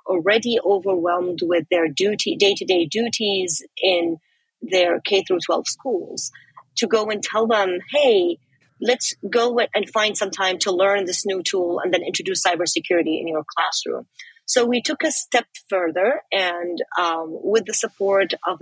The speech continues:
the, um, Gen Cyber program, we were able to, um, secure the funding where we can host this program for free to support teachers and have local pe-,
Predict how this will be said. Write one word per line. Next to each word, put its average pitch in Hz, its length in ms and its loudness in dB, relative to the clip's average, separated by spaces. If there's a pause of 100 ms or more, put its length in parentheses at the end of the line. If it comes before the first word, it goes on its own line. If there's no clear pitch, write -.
the, 170 320 -2
um, 160 480 -6 (160)
Gen 185 200 0
Cyber 175 460 0
program, 175 560 -2 (1000)
we 226 560 0
were 208 300 2
able 220 560 2 (160)
to, 185 440 2 (140)
um, 165 260 0
secure 220 600 2 (100)
the 190 160 -4
funding 190 480 2 (400)
where 190 640 2
we 202 240 0
can 180 380 0 (280)
host 240 320 2
this 226 140 -2
program 185 480 2
for 165 180 -2
free 196 520 2
to 180 100 -4
support - 420 -2
teachers - 640 0 (540)
and 190 380 2 (100)
have 202 300 2 (100)
local 240 400 2
pe-, 233 160 0